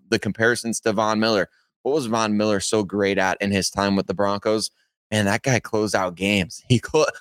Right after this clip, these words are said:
he was the, the, the guy at the end of game that you're like, "Okay, I, I feel almost more confident the other team has the ball 'cause I know who's gonna go take it away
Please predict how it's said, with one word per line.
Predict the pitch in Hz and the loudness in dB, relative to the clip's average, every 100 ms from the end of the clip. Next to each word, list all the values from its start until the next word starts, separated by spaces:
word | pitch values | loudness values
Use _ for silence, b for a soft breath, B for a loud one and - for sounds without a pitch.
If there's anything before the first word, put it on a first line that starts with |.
| _ - | _ -2
he | 151 | 0
was | 156 143 | 2 0
the, | 113 131 123 110 | 0 0 2 0
the, | 113 120 - | 0 -2 0
the | 123 | -2
guy | 110 123 135 | 0 2 2
at | 131 | 0
the | 123 123 | 0 0
end | 127 123 | 2 2
of | 107 | 0
game | 120 127 120 | 0 0 0
that | 107 | 0
you're | 117 | 2
like, | 113 110 | 0 0
"Okay, | 110 139 123 113 b b _ 123 | -2 0 0 -4 b b _ 0
I, | 139 - 110 - | 0 0 -4 -2
I | 123 | -2
feel | - 151 143 135 - | -2 0 2 0 -2
almost | 127 139 127 123 | -2 0 0 0
more | 123 147 | 2 2
confident | - 120 147 127 113 95 | 0 -2 -2 0 -2 -2
the | 120 | 0
other | 131 135 | 2 0
team | - 139 | 0 0
has | 127 127 104 | 2 0 -2
the | |
ball | 85 135 135 | -2 0 -2
'cause | - 113 | -2 -2
I | 110 | -2
know | 117 123 | 0 0
who's | 143 139 | 0 0
gonna | 135 127 | -2 0
go | 127 | 0
take | 123 143 135 | 0 -2 0
it | 117 | 0
away | 117 139 135 | 0 2 0